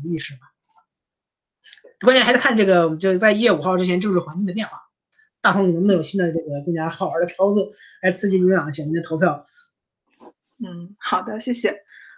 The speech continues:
Speaker 2: 啊，那下一个问题是，交接权力的G S A至今没有承认获胜者，参议院只有少数共和党人祝福拜登，对和平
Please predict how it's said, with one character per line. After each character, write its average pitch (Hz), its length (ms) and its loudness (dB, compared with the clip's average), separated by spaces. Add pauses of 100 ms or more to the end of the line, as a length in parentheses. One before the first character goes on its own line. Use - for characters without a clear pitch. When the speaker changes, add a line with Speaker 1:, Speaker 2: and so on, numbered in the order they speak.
(160)
Speaker 2:
啊， 208 320 2
那 269 180 4
下 294 280 2
一 254 60 4
个 254 120 6
问 254 200 8
题 226 240 2
是， 226 500 4
交 247 140 2
接 269 180 2
权 226 240 -2
力 247 80 2
的 247 140 4
G 233 260 -2
S 233 320 2
A 254 120 2
至 254 120 -4
今 254 160 0
没 233 200 4
有 214 160 2
承 196 260 -6
认 214 180 -2
获 226 220 2
胜 226 240 -2
者， - 320 -6
参 254 320 2
议 247 40 6
院 220 220 4
只 214 120 0
有 220 120 4
少 247 280 -2
数 247 260 -2
共 220 180 -2
和 208 120 0
党 185 200 -2
人 185 280 -8 (260)
祝 226 160 0
福 196 220 -8
拜 196 240 0
登， 196 240 -2 (340)
对 220 220 6
和 208 180 0
平 220 580 0